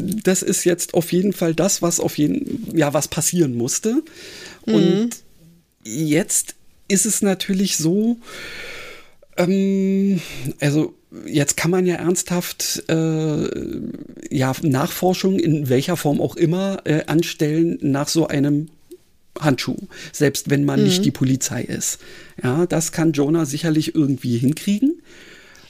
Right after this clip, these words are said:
Speaker 1: Ähm, ja, dann
Speaker 2: Zumal wir ja eigentlich einen Namen kennen. Also Granny kennt ja einen Namen.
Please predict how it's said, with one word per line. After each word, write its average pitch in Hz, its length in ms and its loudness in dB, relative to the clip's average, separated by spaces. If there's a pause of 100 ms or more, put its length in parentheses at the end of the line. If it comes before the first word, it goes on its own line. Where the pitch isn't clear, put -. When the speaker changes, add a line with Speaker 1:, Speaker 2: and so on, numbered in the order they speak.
(120)
Speaker 1:
Ähm, 160 800 2 (120)
ja, - 280 2
dann 180 180 -10
Speaker 2:
Zumal 165 720 2
wir 165 180 2
ja 156 160 2
eigentlich 156 380 0
einen 139 160 2
Namen 170 400 0
kennen. 147 320 0
Also 143 160 2
Granny 196 340 0
kennt 165 240 0
ja 151 100 2
einen 147 280 0
Namen. 143 500 0